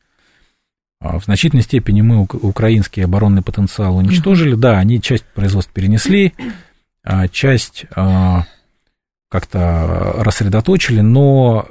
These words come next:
Speaker 1: всё то, что они там щас производят, это такая не очень, а, продукция с не очень высоким переделом. То есть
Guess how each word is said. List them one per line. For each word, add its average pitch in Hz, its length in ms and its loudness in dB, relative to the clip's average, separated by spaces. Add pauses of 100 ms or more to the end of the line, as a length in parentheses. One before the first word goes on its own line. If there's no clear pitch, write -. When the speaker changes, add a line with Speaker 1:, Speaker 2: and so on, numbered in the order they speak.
Speaker 1:
всё - 200 -2
то, 143 100 0
что - 160 -2
они 131 100 2
там 127 140 0
щас 120 180 0
производят, 135 640 0
это 147 180 -2
такая 147 360 0
не 117 120 2
очень, 113 520 0
а, 92 400 0 (720)
продукция 120 520 0
с - 160 -10
не 131 80 2
очень 135 260 2
высоким 110 360 0
переделом. 90 520 -2
То - 120 -10
есть 87 200 -4